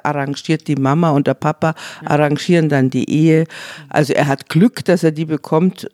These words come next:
Speaker 1: aber er hat auch ein bisschen Unglück, dass er die bekommt.
Speaker 2: Weil er nichts mehr zu sagen
Speaker 1: Er
Speaker 2: hat.
Speaker 1: ist ein absolut passiver,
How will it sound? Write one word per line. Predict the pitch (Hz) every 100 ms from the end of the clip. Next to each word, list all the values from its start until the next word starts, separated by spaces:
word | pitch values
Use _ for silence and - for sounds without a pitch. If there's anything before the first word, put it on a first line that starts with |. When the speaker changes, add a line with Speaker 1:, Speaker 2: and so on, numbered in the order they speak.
| - _
Speaker 1:
aber | 156 151
er | 147
hat | 147 -
auch | 143
ein |
bisschen | 143 - 147
Unglück, | 185 220 233 -
dass | 190 185
er |
die | 170
bekommt. | 170 165 - 156
Speaker 2:
Weil | 165 170
er | 190
nichts | 214 - 226
mehr | 208
zu | - 196
sagen | 180 156 143
Speaker 1:
Er | 160
Speaker 2:
hat. | 151
Speaker 1:
ist | 185
ein | 160
absolut | - - - 147 135
passiver, | - 143 - 165 - 139 127